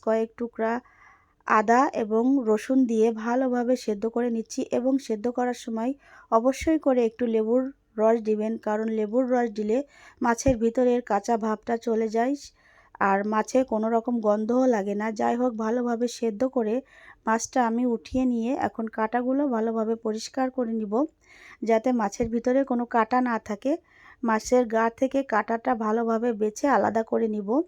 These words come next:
এবং এই মাছটা এখন আমি ব্লেন্ডার করে নেব। আর ব্লেন্ডার করার সময় যে যে উপকরণ দিয়ে আমি সেদ্ধ করেছি সবগুলো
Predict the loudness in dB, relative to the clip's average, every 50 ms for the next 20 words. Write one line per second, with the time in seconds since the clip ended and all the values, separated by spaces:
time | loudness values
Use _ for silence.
0 | _ _ _ -20 -20 -20 _ -4 -2 2 4 4 4 2 2 -2 -2 0 2 4
1 | 4 4 4 2 2 0 _ _ _ _ _ _ _ _ _ -4 -2 0 2 0
2 | 0 -2 -2 2 4 6 6 6 4 2 4 4 4 4 4 2 0 0 0 0
3 | 2 2 2 4 4 2 2 2 0 0 0 0 -2 -2 0 2 4 4 4 4
4 | 2 0 2 2 4 4 4 2 2 2 2 2 2 0 -2 -2 -2 0 0 0
5 | 0 0 0 0 2 2 2 2 2 0 -2 0 2 2 2 2 0 0 0 0
6 | 0 0 0 0 0 -2 -2 -2 -2 -4 -4 -10 -20 -20 -20 _ -18 -6 0 0
7 | 2 4 2 2 2 2 2 2 0 0 -2 -4 -4 -2 -2 0 2 2 2 2
8 | 0 0 2 2